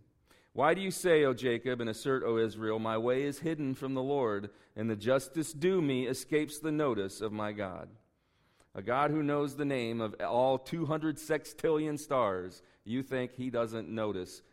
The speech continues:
what's going on in your life. Verse twenty-eight, "Do you not know? Have you not heard? The everlasting God, the Lord, the creator of the ends of the earth, does not become weary or tired.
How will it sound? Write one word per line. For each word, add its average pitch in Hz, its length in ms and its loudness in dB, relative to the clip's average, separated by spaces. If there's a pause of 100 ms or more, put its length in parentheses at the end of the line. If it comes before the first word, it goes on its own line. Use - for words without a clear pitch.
(120)
what's - 180 -16
going 95 280 -4
on 90 180 -4
in 87 100 -8
your 82 140 -10
life. 82 240 -14 (960)
Verse 110 160 -8
twenty-eight, 135 760 -2
"Do 139 80 2
you 165 140 4
not 160 220 6
know? 165 440 4
Have 139 160 0
you 151 80 0
not 147 220 2
heard? 156 340 4
The 135 160 0
everlasting 170 680 4
God, 123 340 2
the 113 80 4
Lord, 127 340 6
the 107 60 -2
creator 170 640 0 (280)
of 107 100 -8
the 113 160 0
ends 165 240 2
of 170 60 -2
the 151 140 4
earth, 110 360 2
does 143 260 4
not 143 320 0
become 120 540 -4 (160)
weary 107 520 0
or 104 200 -4
tired. 95 600 -4